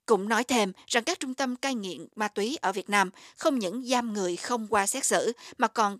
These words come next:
cưỡng ép lao động, tra tấn, ngược đãi họ. Và Việt Nam cần phải chấm dứt ngay các vi phạm này. Ông Robertson cho hay, những khuyến nghị vừa nêu, Human Rights Watch đã trình bày cặn kẽ trong phúc trình bảy trang gửi tới Bộ Ngoại giao và Thương mại Australia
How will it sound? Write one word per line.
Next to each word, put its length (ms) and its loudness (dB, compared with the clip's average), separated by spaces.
cưỡng 240 -2
ép 180 -4
lao 140 2
động, 240 2
tra 140 2
tấn, 260 -2
ngược 260 -6
đãi 160 2
họ. 300 2
Và 200 2
Việt 200 -4
Nam 220 -2
cần 220 -2
phải 180 -4
chấm 260 -4
dứt 180 -8
ngay 220 2
các 240 -4
vi 180 -2
phạm 220 -4
này. 160 -2
Ông 180 4
Robertson 360 0
cho 100 -2
hay, 240 2
những 200 -2
khuyến 220 -2
nghị 160 -2
vừa 200 -4
nêu, 320 2
Human 240 -2
Rights 240 -2
Watch 240 0
đã 200 0
trình 140 -2
bày 180 -2
cặn 200 -2
kẽ 340 0
trong 120 -2
phúc 180 -6
trình 320 -2
bảy 260 -4
trang 220 4
gửi 140 2
tới 280 -4
Bộ 200 0
Ngoại 140 -6
giao 200 0
và 120 -4
Thương 180 -10
mại 140 -6
Australia 640 2